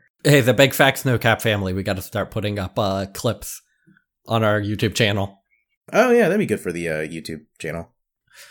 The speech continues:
Speaker 1: Um, I watched Your Name. It was really good, and I think it would actually be a good intro for people who don't really care for anime. It's, uh, definitely a movie with, like, a very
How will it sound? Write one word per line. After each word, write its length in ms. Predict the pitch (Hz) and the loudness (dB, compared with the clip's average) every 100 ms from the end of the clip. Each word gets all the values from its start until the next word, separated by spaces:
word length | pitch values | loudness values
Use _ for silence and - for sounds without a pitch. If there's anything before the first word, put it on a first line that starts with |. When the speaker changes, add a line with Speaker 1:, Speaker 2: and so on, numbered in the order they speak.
| - - | -20 0
Speaker 1:
Um, 260 | 117 120 123 | 4 4 4
I 80 | 151 | 2
watched 280 | 113 - - | 2 -2 0
Your 140 | 123 | 2
Name. 220 | 123 120 110 - | 2 0 -2 0
It 60 | |
was 160 | 123 117 | 0 2
really 240 | 131 127 | 2 2
good, 220 | 104 120 | 2 2
and 100 | 113 | 2
I 60 | 120 | 0
think 220 | - 226 | 0 -2
it 60 | 359 | 0
would 100 | 170 | 0
actually 280 | 127 - 127 | 0 0 0
be 160 | 131 | 2
a 60 | 120 | 0
good 180 | 98 110 | 0 -2
intro 420 | 110 107 117 101 | -2 0 0 0
for 140 | 104 | -2
people 260 | 98 113 107 | -6 -4 -4
who 100 | 104 | 0
don't 200 | 101 95 | 0 0
really 220 | 98 98 | -2 -4
care 240 | - 92 | -4 -4
for 160 | 95 95 | -4 -4
anime. 380 | - 92 92 90 | -4 -6 -4 -4
It's, 360 | 90 92 - | -4 -6 -4
uh, 220 | 107 92 95 | -2 -2 -2
definitely 480 | 113 107 123 110 | 0 0 0 0
a 40 | 107 | 0
movie 360 | 104 101 104 | -2 -2 -2
with, 180 | 98 98 | -4 -2
like, 220 | 101 90 | -4 -4
a 40 | 98 | -4
very 520 | 95 101 98 95 95 | -2 -2 -2 -4 -6